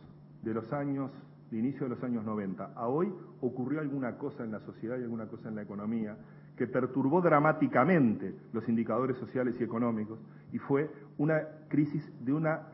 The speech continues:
envergadura y una amplitud de afectar las condiciones de vida de la población que no puede desconocerse.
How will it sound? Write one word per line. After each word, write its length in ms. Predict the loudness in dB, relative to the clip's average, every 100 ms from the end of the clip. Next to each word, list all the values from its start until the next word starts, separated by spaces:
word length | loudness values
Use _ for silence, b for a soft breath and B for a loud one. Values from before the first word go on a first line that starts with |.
| B 6
envergadura 920 | 8 10 10 10 10 10 8 6 0
y 80 | 0
una 140 | 2
amplitud 600 | 2 2 2 2 4 4
de 80 | 4
afectar 440 | 2 0 2 4
las 100 | 4
condiciones 460 | 2 0 0 -2 -2
de 60 | -2
vida 140 | -2
de 40 | -2
la 140 | -4
población 400 | -4 -6 -6 -6
que 80 | -6
no 80 | -6
puede 240 | -6 -8
desconocerse. 600 | -8 -10 -12 -14 -16 -18